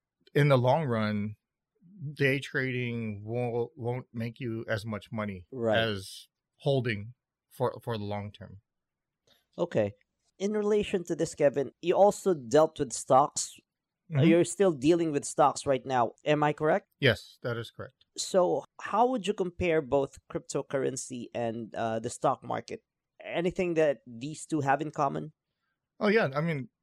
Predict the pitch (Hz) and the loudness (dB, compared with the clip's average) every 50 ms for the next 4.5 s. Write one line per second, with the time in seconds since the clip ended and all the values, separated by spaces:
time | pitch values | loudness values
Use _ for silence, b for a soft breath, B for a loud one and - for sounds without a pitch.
0 | _ _ - 143 156 185 226 226 160 131 190 190 160 127 107 104 117 160 143 107 | _ _ -2 0 2 2 2 0 0 0 2 2 2 0 0 0 0 0 0 -2
1 | 98 - 107 104 104 101 101 101 98 98 123 123 127 131 127 127 127 123 120 - | -4 -4 -6 -6 -6 -6 -8 -8 -8 -6 -6 -4 -4 -4 -4 -4 -6 -6 -8 -12
2 | _ 214 160 120 131 139 135 135 135 131 131 131 127 131 147 147 135 156 156 139 | _ _ -12 -6 -4 -2 -2 -2 -2 -2 -4 -4 -2 -2 -2 0 0 0 0 -2
3 | - 143 131 120 123 117 - 143 131 131 123 - - - 120 117 - 151 139 135 | -2 -6 -6 -6 -6 -6 -4 -4 -2 -2 -4 -4 -4 -4 -4 -4 -4 -6 -6 -6
4 | 131 139 - - 113 110 107 104 104 98 | -8 -10 -10 -8 -6 -4 -4 -4 -4 -6